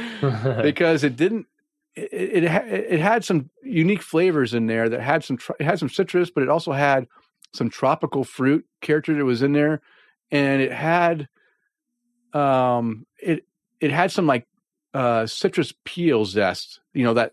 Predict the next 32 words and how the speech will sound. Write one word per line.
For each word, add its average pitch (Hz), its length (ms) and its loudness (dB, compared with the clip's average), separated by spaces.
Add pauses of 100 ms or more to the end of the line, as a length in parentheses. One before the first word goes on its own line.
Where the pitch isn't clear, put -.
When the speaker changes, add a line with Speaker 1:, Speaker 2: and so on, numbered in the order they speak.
Speaker 2:
that 113 220 0
bitterness 156 420 2
that 135 120 -4
comes 135 280 0
from 127 260 0
a, 113 160 2
Speaker 1:
Mm-hmm. 110 180 -4
Speaker 2:
the 127 120 -2
citrus 135 340 -6 (160)
zest. 120 420 0 (800)
And 151 400 2
what - 220 0 (640)
was 143 200 0
nice 175 320 0
about 156 240 0
this 127 180 0
beer 101 500 0
is 123 160 0
you 127 80 2
definitely 180 420 0
need 170 180 0
to 147 60 -2
let 139 160 2
it 123 100 -2
warm 117 320 0
up. 92 180 -4 (540)
Drinking 175 320 -2
it 202 140 -2
cold 139 420 2
was 123 220 0
not 143 320 2
as 135 560 2